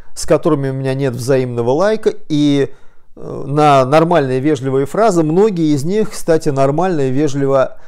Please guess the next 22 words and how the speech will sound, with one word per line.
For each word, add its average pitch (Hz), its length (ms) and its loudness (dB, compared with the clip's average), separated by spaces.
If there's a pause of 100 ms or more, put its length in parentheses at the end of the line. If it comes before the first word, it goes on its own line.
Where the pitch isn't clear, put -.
(120)
отвечают. 147 840 0
Э, 120 220 -10
какой 151 240 0
можно 147 320 -4
сделать 135 380 -2
вывод 165 280 0
или 123 140 -2
предположение? 135 800 -2
Может 151 360 -2
быть, 139 280 -2 (420)
те, 196 240 4
кто 151 180 -2
тебе 135 260 -2
проставили 143 580 2
лайки, 170 320 2
часть 156 360 -4
анкет 147 360 -4
может 139 260 -2
быть 135 140 -6
фейковые, 147 800 0 (440)
потому 151 380 2
что 127 680 2